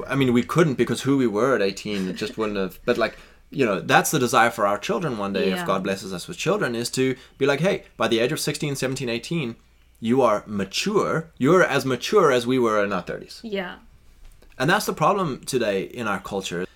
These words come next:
Speaker 1: There's zero wisdom of following God's ways. So we have to resort to the miraculous and the, the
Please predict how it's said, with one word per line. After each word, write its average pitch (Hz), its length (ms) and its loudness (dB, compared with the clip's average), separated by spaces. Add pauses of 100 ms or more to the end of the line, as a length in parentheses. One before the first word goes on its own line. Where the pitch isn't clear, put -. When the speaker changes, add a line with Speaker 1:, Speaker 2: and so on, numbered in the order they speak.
(160)
Speaker 1:
There's 123 460 2
zero 135 540 2
wisdom 104 540 -2
of 95 200 -8
following 135 420 0
God's 123 220 4
ways. 95 420 0 (600)
So - 160 -4
we 117 100 4
have 135 160 0
to 147 100 0
resort 120 480 2
to - 80 -8
the 104 100 -4
miraculous 104 1040 -4
and 101 320 -4
the, 101 360 0 (280)
the 98 480 -2